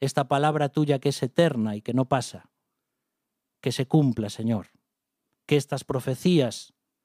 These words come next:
aunque parte ya se han cumplido, que se cumplan las que faltan. Que Cristo vuelva y que podamos, Señor,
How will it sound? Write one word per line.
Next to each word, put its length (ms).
aunque 320
parte 420
ya 120
se 120
han 120
cumplido, 600
que 120
se 160
cumplan 520
las 100
que 120
faltan. 580
Que 200
Cristo 420
vuelva 560
y 120
que 120
podamos, 460
Señor, 480